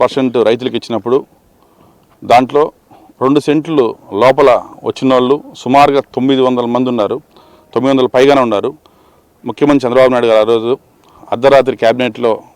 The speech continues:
రేపు మార్నింగ్ క్యాబినెట్ ఉండగా రాత్రి దానిపైన స్పెషల్గా కూర్చొని రాత్రి పన్నెండున్నర, ఒంటి గంట సమయం వరకు డిస్కస్ చేసి వీళ్ళందరూ రెండు సెంట్లు భూమి మినిమం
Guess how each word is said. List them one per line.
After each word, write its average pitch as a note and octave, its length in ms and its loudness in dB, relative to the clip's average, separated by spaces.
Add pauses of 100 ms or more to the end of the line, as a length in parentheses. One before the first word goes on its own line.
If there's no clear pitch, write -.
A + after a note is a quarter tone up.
(180)
రేపు G#2+ 180 -2
మార్నింగ్ B2 280 0
క్యాబినెట్ A#2+ 320 0
ఉండగా A2 280 -4 (500)
రాత్రి B2+ 300 0 (300)
దానిపైన A2+ 400 -4
స్పెషల్గా B2+ 360 -6
కూర్చొని B2 360 -6 (500)
రాత్రి C3 300 0
పన్నెండున్నర, A#2+ 360 -2
ఒంటి A2+ 160 -4
గంట A#2+ 100 -6 (100)
సమయం A#2 260 -6
వరకు A2 220 -6
డిస్కస్ - 400 -8
చేసి G#2 240 -6 (640)
వీళ్ళందరూ B2+ 400 2
రెండు B2 180 -2
సెంట్లు C3 260 -8
భూమి B2 200 -4
మినిమం C3 240 0